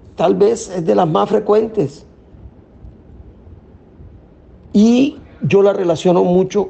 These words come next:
con el apego. Lo primero que hay que hacer cuando un ser amado parte es mirar al cielo y agradecerle a Dios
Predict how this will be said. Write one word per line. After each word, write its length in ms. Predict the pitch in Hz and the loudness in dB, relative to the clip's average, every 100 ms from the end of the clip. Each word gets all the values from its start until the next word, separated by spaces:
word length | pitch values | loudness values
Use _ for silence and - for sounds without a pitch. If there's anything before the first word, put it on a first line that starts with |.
| - | -2
con 200 | 156 156 | 0 2
el 120 | 139 | 2
apego. 400 | 127 139 135 117 117 - - - - - - - - - - - _ - _ - - - - - - - - - - - | 0 -2 -4 -6 -16 -20 -20 -20 -20 -20 -20 -20 -20 -20 -20 -20 _ -20 _ -20 -20 -20 -20 -20 -20 -20 -20 -20 -20 -4
Lo 200 | 170 175 | 0 2
primero 500 | 185 180 190 208 - | 0 2 2 2 0
que 140 | 196 | 0
hay 140 | 175 185 | 0 0
que 120 | 220 | -4
hacer 380 | 156 180 180 185 | -4 0 -2 0
cuando 260 | 156 143 | -2 -2
un 140 | 151 151 | -2 -2
ser 240 | 170 165 | -2 0
amado 400 | 156 156 156 151 | 2 2 2 0
parte 500 | 151 139 - - 196 - - - - - - - - - | 0 0 -2 -10 -14 -14 -20 -20 -20 -20 -20 -20 -10 -2
es 420 | 160 165 - - | 0 0 -6 -4
mirar 320 | 147 147 160 | 0 2 2
al 160 | 196 156 | 0 -4
cielo 340 | - 170 175 | -2 0 2
y 60 | 175 | 2
agradecerle 640 | 151 143 147 - 147 156 | 2 0 -2 -2 0 2
a 80 | 151 | 2
Dios 480 | 151 170 208 - | 2 2 0 -6